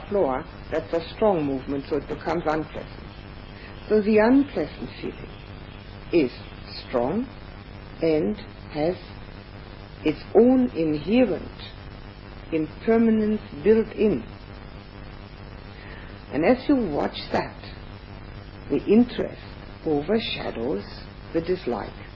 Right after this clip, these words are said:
And you know now from personal experience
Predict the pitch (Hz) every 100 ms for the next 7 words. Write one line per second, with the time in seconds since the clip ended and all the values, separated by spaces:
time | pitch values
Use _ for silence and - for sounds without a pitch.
0 | 101 101 101 101 101 101 - 101 101 101
1 | - 101 101 156 156 147 139 127 147 151
2 | 185 240 190 135 - 233 - 127 - 143
3 | 127 - 226 214 - - 139 110 95